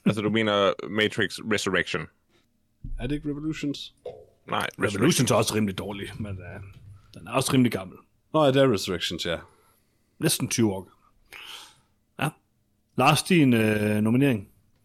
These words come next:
Speaker 1: Altså, jeg vil lige starte med at sige, at, øh, det er problematisk for mig, at, øh, Peter påstår, at Matrix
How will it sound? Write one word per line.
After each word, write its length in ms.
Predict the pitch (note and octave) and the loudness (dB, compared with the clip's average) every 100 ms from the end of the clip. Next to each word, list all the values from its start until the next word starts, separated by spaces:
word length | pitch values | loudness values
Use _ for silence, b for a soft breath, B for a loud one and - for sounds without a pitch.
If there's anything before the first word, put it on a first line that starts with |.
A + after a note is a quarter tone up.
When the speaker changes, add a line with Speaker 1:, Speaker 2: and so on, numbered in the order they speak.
| _ _ - - | _ _ -16 -8
Speaker 1:
Altså, 180 | A#2+ | 2
jeg 60 | A#2+ | 6
vil 60 | B2+ | 6
lige 80 | C#3 | 6
starte 240 | C3+ C3 | 6 6
med 80 | A#2 | 4
at 60 | |
sige, 420 | A2 A2+ A2+ A#2+ G2 | 2 4 6 6 4
at, 140 | G2 | 4
øh, 240 | G2 F#2+ F#2+ | 4 4 2
det 240 | B2 A#2 - | 2 4 4
er 180 | G#2+ G#2 | 2 0
problematisk 640 | - G#2+ G#2+ C#3 - - | -2 0 2 0 -2 0
for 120 | G2+ | 2
mig, 260 | G#2 G#2 G#2+ - | 4 2 0 0
at, 260 | F2+ F#2 | 0 2
øh, 420 | F#2 F2+ F2 E2+ - | 2 4 2 0 -2
Peter 460 | G#2+ G#2 F2+ E2+ D#2+ - | 0 0 2 0 -4 -2
påstår, 480 | F#2+ - D#2+ - - _ | -4 0 -2 -4 -10 _
at 160 | - E2+ _ - | -2 -2 _ -12
Matrix 420 | E2+ F#2 - F2 | -4 -4 -2 -4